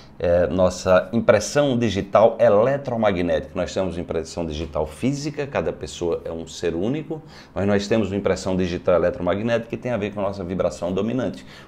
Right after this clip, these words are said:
O que é a nossa vibração dominante? São os nossos pensamentos dominantes, são os nossos, nossos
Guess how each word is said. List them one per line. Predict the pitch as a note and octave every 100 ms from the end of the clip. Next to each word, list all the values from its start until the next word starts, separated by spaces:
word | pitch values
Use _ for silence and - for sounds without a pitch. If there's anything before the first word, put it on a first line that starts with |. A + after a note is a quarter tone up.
| -
O |
que | -
é |
a | E3
nossa | C#3 A#2+
vibração | F#2+ F2+ E2+ - E2
dominante? | E2 E2 D2+ C2+ - - -
São | - E3
os |
nossos | D3 D#3 -
pensamentos | C#3 C3 G#2 G#2 G2
dominantes, | F#2+ F2+ F2 E2+ D2 - - - -
são | C3+ C#3+
os | A2+ G2
nossos, | B2 - - - - F#2+ -
nossos | G2 - E2 - -